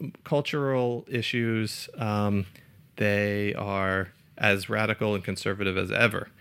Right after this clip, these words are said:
Uh, and then we get to abortion. Abortion is a sin. In twenty sixteen, eighty-seven percent agreed that abortion is a sin. But in twenty twenty-two,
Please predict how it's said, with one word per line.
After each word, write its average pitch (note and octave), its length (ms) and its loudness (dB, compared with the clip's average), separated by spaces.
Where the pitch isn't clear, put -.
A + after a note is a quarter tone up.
Uh, G2 380 0
and G#2 140 0
then G#2+ 200 0
we G#2 100 -2
get G#2+ 160 -2
to G2 500 -2
abortion. G#2+ 600 0
Abortion C#3 640 -2
is B2 340 -4
a B2+ 140 2
sin. A#2 500 0
In A2 340 4
twenty C3+ 300 0
sixteen, C#3+ 600 -2
eighty-seven D3 680 0
percent C#3 540 -2
agreed A2+ 580 0
that G#2 320 -2
abortion G#2+ 680 0
is G#2 260 -4
a G#2 120 0
sin. - 400 0
But - 180 2
in G#2+ 120 2
twenty A2 320 0
twenty-two, C3 800 -2